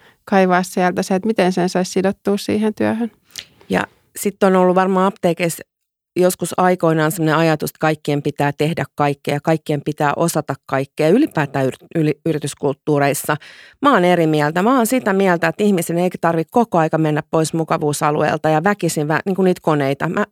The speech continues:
Speaker 2: mä opettelen niitä omaan tahtiini, välillä enemmän, välillä vähemmän, ja onneksi mä saan apua. Mut kun se mun vahvuus on muualla, niin se mun luovuus kyllä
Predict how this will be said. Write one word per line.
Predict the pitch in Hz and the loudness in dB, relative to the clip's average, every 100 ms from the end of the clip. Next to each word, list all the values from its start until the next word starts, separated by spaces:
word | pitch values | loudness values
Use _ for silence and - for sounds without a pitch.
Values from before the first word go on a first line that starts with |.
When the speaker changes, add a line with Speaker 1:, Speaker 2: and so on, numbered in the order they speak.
| - | -4
Speaker 2:
mä | 165 | 0
opettelen | 175 285 269 208 170 | 2 0 0 0 2
niitä | 156 151 | 2 2
omaan | 185 240 185 | 2 2 2
tahtiini, | 202 202 196 196 185 | 0 0 0 -2 0
välillä | 185 196 170 160 | 2 2 2 2
enemmän, | 214 202 175 | 2 2 2
välillä | 175 190 165 160 | 2 2 0 0
vähemmän, | 214 233 196 185 175 - - - | 0 2 2 2 0 -4 -10 0
ja | 190 | 2
onneksi | 240 170 - | 4 2 -2
mä | 139 | -6
saan | - 135 | -4 -4
apua. | - 240 - 202 196 - - _ _ | -2 -4 0 0 0 -2 -16 _ _
Mut | 220 - | -6 -2
kun | 226 | 0
se | |
mun | 233 240 | 2 4
vahvuus | 277 359 202 160 170 | 2 0 0 0 0
on | 165 | 0
muualla, | 175 170 139 147 151 - | 2 2 2 0 -2 -8
niin | - | -6
se | 214 | -2
mun | 233 262 | 0 2
luovuus | 311 415 120 113 - | 2 2 2 0 -2
kyllä | - 165 | 0 0